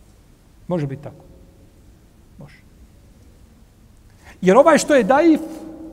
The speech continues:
imamo takva još dva ili tri ili četiri rivajeta koji ga podupiru i međusobno se pojačavaju i ukazuju da taj hadis ima osnovu.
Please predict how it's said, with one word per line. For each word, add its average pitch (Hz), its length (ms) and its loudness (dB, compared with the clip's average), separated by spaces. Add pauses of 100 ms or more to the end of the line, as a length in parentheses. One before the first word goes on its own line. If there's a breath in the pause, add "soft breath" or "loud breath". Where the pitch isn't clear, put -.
imamo 277 340 0
takva 294 420 -4
još 226 180 -4
dva 254 360 -2
ili 220 140 -6
tri 285 160 -4
ili 247 140 -2
četiri 262 260 -6
rivajeta 233 460 -2
koji 254 240 -2
ga 233 120 0
podupiru 311 640 2
i 220 80 -6
međusobno 233 460 -2
se - 120 -8
pojačavaju 285 680 -2 (160 loud breath)
i 214 100 -2
ukazuju 175 380 -4
da 185 80 -10
taj 214 160 -8
hadis 160 300 -10
ima 277 160 -8
osnovu. 165 380 -10